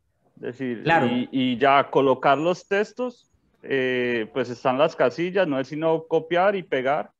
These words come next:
Speaker 1: y listo. No es más.
Speaker 2: Claro, por, ¿por qué es complejo la redacción de textos persuasivos?
Speaker 1: Exacto.
Speaker 2: Porque demanda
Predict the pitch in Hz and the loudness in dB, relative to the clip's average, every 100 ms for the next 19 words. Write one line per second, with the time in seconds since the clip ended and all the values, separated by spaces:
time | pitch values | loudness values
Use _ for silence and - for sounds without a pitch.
0 | _ _ _ 123 123 120 127 160 156 - | _ _ _ -8 -6 -4 -2 -2 -4 -18
1 | _ _ _ _ _ _ _ _ _ _ | _ _ _ _ _ _ _ _ _ _
2 | _ _ 117 120 120 120 117 170 175 165 | _ _ -12 -8 -6 -6 -4 0 0 0
3 | - - - _ - - 170 180 180 180 | -6 -16 -20 _ -16 -4 0 2 2 2
4 | 202 202 214 202 190 185 190 196 - - | 0 2 2 6 6 8 6 2 -4 -14
5 | - 139 135 139 143 131 - - 180 180 | -4 0 2 2 2 2 -2 0 2 2
6 | 165 - 143 143 151 170 147 147 139 127 | 0 -2 -2 -2 -2 -4 -4 -4 -2 0
7 | 127 170 123 135 139 123 139 151 151 165 | 2 0 -2 -6 -8 -6 0 2 4 2
8 | 156 156 180 175 | 0 -2 -4 -6